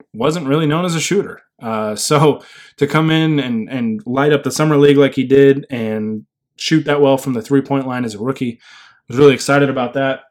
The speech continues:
Had a s-, you know, took a step back in year two.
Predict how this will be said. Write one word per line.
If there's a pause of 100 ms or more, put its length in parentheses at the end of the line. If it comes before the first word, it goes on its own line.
(540)
Had
a
s-,
you
know,
took
a
step
back
in
year
two.